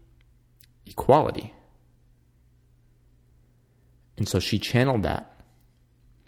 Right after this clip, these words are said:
and she acted through refusing to move to the back of the bus,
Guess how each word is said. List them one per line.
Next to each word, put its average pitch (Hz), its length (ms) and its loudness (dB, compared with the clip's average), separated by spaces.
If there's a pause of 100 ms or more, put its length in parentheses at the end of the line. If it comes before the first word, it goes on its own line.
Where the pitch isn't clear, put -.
(500)
and 101 140 2
she 104 600 2 (680)
acted - 500 2 (300)
through 113 580 2 (180)
refusing 95 500 2 (300)
to 104 100 -2
move 85 300 2 (200)
to - 80 -6
the 90 60 0
back - 280 -2
of - 840 -20
the 85 80 2
bus, - 360 -2